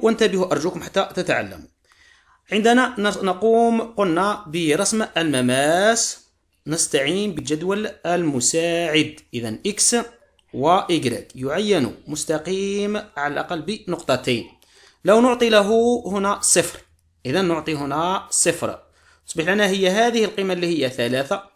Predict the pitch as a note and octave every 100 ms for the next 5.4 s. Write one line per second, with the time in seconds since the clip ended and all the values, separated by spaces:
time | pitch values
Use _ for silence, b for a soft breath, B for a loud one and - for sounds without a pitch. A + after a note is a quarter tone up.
0 | b b b B2+ F3+ F3+ E3 - G3 F3
1 | F3 G3 F#3 - - F3+ C#3 E3 E3 D#3
2 | C#3 B2 B2+ C3+ D3 G3+ G#3+ B B B
3 | D#3 F#3+ F#3 D#3+ E3+ D#3 F#3 F3 D3+ D#3+
4 | C3+ - F3 D3+ F3 E3+ F#3+ - D3 C3+
5 | C#3 D3 F3+